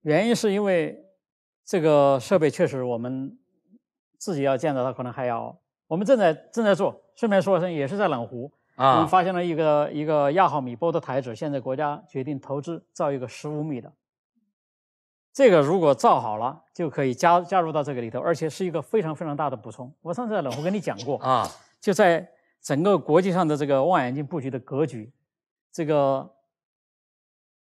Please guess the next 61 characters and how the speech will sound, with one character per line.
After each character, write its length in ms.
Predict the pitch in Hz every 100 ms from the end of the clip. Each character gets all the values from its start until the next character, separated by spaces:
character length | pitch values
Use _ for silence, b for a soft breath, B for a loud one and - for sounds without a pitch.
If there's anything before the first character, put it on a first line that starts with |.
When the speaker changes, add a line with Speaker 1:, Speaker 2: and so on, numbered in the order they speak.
| _ -
Speaker 1:
一 120 | 170
个 80 | 180
是 80 | -
欧 180 | 220
美 140 | 202 127
发 160 | 143
达 100 | 135
国 160 | 113 113
家， 260 | 117 123 156
还 120 | - 139
有 80 | 131
台 260 | - 139
子 160 | 151 131
资 140 | 147
源 160 | 170 127
的 80 | 123
情 140 | 131
况 120 | 127
看， 240 | 117 117 104
所 220 | 156 196
有 100 | 156
的 80 | 143
好 200 | - 120
的 80 |
望 180 | 147 156
远 100 | 117
镜 220 | 110 120 - _ _ _
设 160 | - 139
备 160 | 120 123
都 140 | 160
在 180 | 147 120
东 240 | - 208
半 160 | 190 135
球。 240 | - 117 _ _ _ _ _
然 100 | 175
后 40 | 175
在 80 | 214
澳 200 | 269 247
大 120 | 208
利 100 | 190
亚 160 | 165
呢 140 | 147 143
有 220 | 123 117
一 80 | 127
个 160 | 143
镜 220 | 131 156 123
子， 160 | 117 _ _ _ _
所 160 | -
以 140 | 147 139 _
稍 200 | - 240
微 100 | 208
补 140 | -
充 180 | - 151
一 60 | 147
点 100 | 104
儿。 80 | - _ 202
而 180 | 156
在， 180 | 147 175
在 260 | - - 185
我 160 | 139 123
们， 280 | 151 190